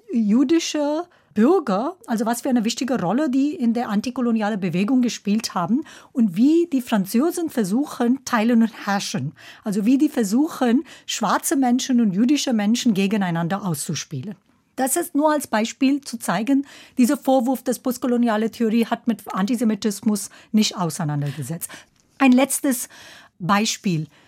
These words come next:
Jean Amery hat den Holocaust überlebt. Der wurde in den Konzentrationslager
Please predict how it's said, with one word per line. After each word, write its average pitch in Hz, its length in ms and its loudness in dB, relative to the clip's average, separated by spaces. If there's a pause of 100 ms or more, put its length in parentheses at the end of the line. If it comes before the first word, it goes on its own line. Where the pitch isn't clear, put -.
(120)
Jean 226 340 2
Amery 233 640 4 (560)
hat - 520 -4 (100)
den 202 160 2
Holocaust 190 440 -4
überlebt. 170 580 -6 (220)
Der 196 160 -2
wurde 262 320 0
in 240 160 -2
den 202 160 -4
Konzentrationslager 202 1300 -4